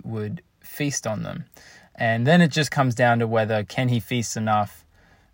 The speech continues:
uh, that they can actually win four games while having to deal with Kevin Durant, Kyrie Irving, James Harden, Joe Harris. I'm such a Joe Harris fan. I just wanted to throw him in there. Uh, Blake Griffin,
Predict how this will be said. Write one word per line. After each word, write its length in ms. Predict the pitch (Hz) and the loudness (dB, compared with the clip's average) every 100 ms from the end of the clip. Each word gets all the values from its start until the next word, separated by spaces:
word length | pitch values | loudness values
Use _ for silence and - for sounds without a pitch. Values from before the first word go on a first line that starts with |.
| - | -4
uh, 640 | 113 107 104 101 101 98 90 _ - | 2 4 4 4 4 2 -2 _ -18
that 380 | 90 117 107 92 | -12 -6 -4 -2
they 160 | 107 107 | -4 -2
can 100 | 110 | -4
actually 300 | 101 - 107 | -4 -6 -6
win 500 | 170 107 104 104 113 _ _ _ _ _ _ _ | -4 -4 -6 -6 -10 _ _ _ _ _ _ _
four 340 | - 120 113 | -6 -2 -2
games 680 | 107 107 104 101 98 - - _ _ _ _ _ _ _ _ _ _ _ _ _ _ _ _ _ _ _ | -2 -4 -4 -6 -10 -12 -16 _ _ _ _ _ _ _ _ _ _ _ _ _ _ _ _ _ _ _
while 280 | 131 117 107 | -2 2 2
having 240 | 107 113 | 2 -2
to 60 | 107 | -2
deal 320 | 104 104 104 | -6 -6 -6
with 280 | 101 101 - | -8 -10 -10
Kevin 260 | - 107 107 | -6 -4 -4
Durant, 420 | 101 101 110 - | -6 -6 -8 -12
Kyrie 360 | - 110 - - | -6 -4 -4 -6
Irving, 300 | - - - | -8 -10 -10
James 300 | 98 101 - | -8 -8 -6
Harden, 460 | 53 87 85 127 - | -6 -6 -8 -12 -12
Joe 220 | - 98 | -8 -8
Harris. 480 | - 55 50 50 - _ - - | -6 -4 -4 -6 -14 _ -20 -10
I'm 60 | |
such 240 | 120 107 - | -4 -4 -6
a 40 | |
Joe 160 | 123 101 | -10 -6
Harris 280 | 110 110 - | -4 -4 -6
fan. 200 | - - | -10 -10
I 80 | |
just 160 | - - | -12 -12
wanted 160 | 208 - | -10 -10
to 40 | |
throw 220 | - 104 | -8 -8
him 100 | - | -8
in 140 | 92 82 | -10 -10
there. 220 | - 123 _ - - _ | -12 -14 _ -20 -20 _
Uh, 240 | 113 107 104 | -4 -2 -2
Blake 260 | - 117 | 0 0
Griffin, 520 | 104 113 117 110 104 | 0 -4 -4 -4 -6